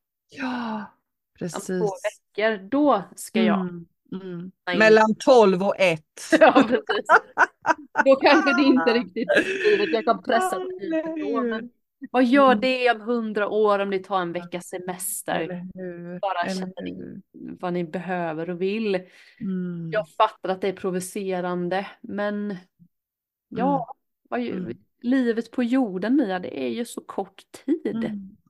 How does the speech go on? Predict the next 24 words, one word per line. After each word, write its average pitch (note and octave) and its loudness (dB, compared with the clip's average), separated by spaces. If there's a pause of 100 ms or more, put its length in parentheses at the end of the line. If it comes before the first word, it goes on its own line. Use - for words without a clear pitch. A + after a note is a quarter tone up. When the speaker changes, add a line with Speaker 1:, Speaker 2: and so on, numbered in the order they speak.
Speaker 1:
Eller G#3 -6
hur? G#3+ -10 (480)
Och G#3+ 2
vi A3+ 2
har, G3 4
vi G#3 -6
har G3+ -4
alla F3+ -6
en F3+ -10
anledning F3 -10
till, - -10
alla G3+ -4
som F#3+ -10
lyssnar F3+ -10
på - -18
detta F3+ -12
nu E3+ -10 (180)
har G3+ 0
en F#3+ -6
anledning F3+ -6
till F3 -8
varför F3+ -8
ni E3+ -14
är E3+ -14